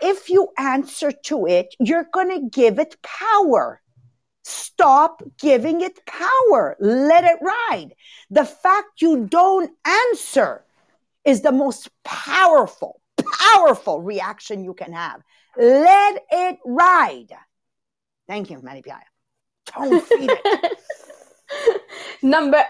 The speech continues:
Speaker 2: eight, renew your commitment to things you have in common. So continually renew your basic commitment to the things that unite you with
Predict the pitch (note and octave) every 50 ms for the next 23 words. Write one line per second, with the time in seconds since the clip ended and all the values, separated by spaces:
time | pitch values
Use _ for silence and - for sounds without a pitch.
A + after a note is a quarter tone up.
0 | - D#4 E4 F#4 G4+ A4+ - - C#4 A3+ - _ - B3+ C#4+ D#4+ D#4+ D#4 D#4 E4
1 | F4 F4 C#4+ B3 A#3 A#3+ - D#4+ D4+ D4+ - - C4 C#4 C#4+ D4 D4+ C#4+ - B3+
2 | B3+ _ - C#4+ D4 D4 C#4 A3+ A#3 A#3 A#3 A#3 C4 B3+ B3 A#3 G#3+ G#3 - C4
3 | B3 A#3 G#3 F3+ D3+ - - _ _ _ _ _ _ _ _ _ _ _ _ _
4 | _ - G#3+ - - - C#4 D4+ D4 - F4 E4 E4+ E4+ F4+ F#4 - - B3+ C4+
5 | D4 C#4+ C#4 C#4+ D4 D4 C#4 B3+ A3+ G#3+ B3 B3+ B3 A#3+ C4+ C4+ _ - C#4 C4
6 | B3+ B3+ - B3 B3+ C4 C#4 C4+ C#4 B3+ G#3+ G#3+ G#3+ - - C4 C4 C4 C4 A#3
7 | A3+ G#3+ A3 A3 - B3+ A#3+ A#3+ A#3+ A#3 A#3 A#3 - _ _ - C4+ C#4+ D4 D4
8 | _ _ _ _ - A#3+ A#3